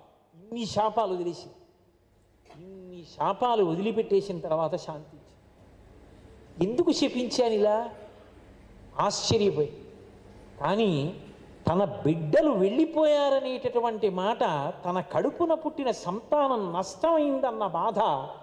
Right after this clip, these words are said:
అంతటి పతివ్రత గాంధారి చేత కృష్ణ పరమాత్మకి శాపవాక్కు పెట్టించి.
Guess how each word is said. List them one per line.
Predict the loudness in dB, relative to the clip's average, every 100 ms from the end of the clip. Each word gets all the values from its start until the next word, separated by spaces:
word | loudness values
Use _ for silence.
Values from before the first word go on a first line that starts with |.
| -20 -20 _ _ -6
అంతటి | -6 -4 -2 -2
పతివ్రత | -2 -2 0 -2 0 0 0
గాంధారి | -2 -2 -2 -2 0 0 0 -2
చేత | 0
కృష్ణ | 0 -2 -4 0 2
పరమాత్మకి | 4 4 2 -2 -6 -8 -8
శాపవాక్కు | -4 -2 0 0 0 -2
పెట్టించి. | -8 -8 -10 -16